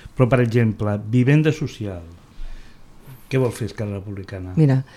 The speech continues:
Speaker 2: Esquerra Republicana, i, i ara no vull equivocar-me, en el, eh, hem aconseguit, amb els pressupostos que hem pactat amb l'Ajuntament, eh, vam portar al nostre terreny els
Speaker 1: Mm.
Speaker 2: pressupostos que inicialment havien de ser,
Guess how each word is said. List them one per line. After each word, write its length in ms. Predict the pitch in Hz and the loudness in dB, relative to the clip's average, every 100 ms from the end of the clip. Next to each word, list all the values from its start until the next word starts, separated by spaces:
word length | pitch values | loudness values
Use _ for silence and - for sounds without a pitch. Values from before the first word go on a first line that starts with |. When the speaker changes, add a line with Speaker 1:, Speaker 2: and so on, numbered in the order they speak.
| - - - - | -20 -20 -16 -4
Speaker 2:
Esquerra 360 | - 202 220 | 0 4 6
Republicana, 720 | 220 202 170 156 147 143 202 269 - | 6 6 6 6 4 4 4 2 0
i, 200 | 165 160 | 4 6
i 120 | 160 | 6
ara 180 | 160 175 | 6 8
no 240 | 180 165 147 | 8 8 6
vull 280 | 156 147 - - | 4 4 0 -2
equivocar-me, 800 | 156 165 147 131 135 135 170 277 - - - - - - - - | 2 6 6 4 2 0 0 -2 -8 -20 -20 -20 -20 -12 -6 2
en 140 | 175 | 4
el, 640 | 170 160 151 147 139 135 - - | 6 6 6 4 4 2 -2 -2
eh, 140 | 147 147 | 0 4
hem 100 | 175 | 4
aconseguit, 640 | 180 185 - 175 135 127 - 143 | 6 4 6 4 4 2 0 2
amb 140 | 151 | 4
els 120 | 143 | 4
pressupostos 560 | - 147 151 170 - 202 | 2 0 0 0 0 0
que 100 | 208 | 2
hem 120 | 185 | 2
pactat 420 | 165 - 143 127 - - - _ _ - | 0 -4 -4 -4 -6 -20 -20 _ _ -2
amb 480 | 160 156 147 139 135 | 2 4 6 4 2
l'Ajuntament, 720 | 135 135 135 127 123 180 311 - - - - - - _ - - - - | 2 2 0 -2 -2 -2 -4 -12 -20 -20 -20 -20 -20 _ -20 -20 -20 -6
eh, 140 | 143 120 | -6 0
vam 140 | 147 | 0
portar 400 | 147 156 165 151 - | 0 -2 0 0 0
al 180 | 147 147 | -2 0
nostre 260 | 160 - | 0 0
terreny 420 | 165 135 131 151 226 - | -2 0 0 0 -4 -6
els 100 | 156 | -6
Speaker 1:
Mm. 40 | 120 | -2
Speaker 2:
pressupostos 500 | 160 147 151 - 151 | -2 0 -2 -2 -2
que 80 | 160 | 0
inicialment 640 | 151 - 151 147 151 147 | 2 2 0 2 2 0
havien 300 | 156 170 180 | 0 2 2
de 100 | 143 | 0
ser, 300 | - 147 | 2 2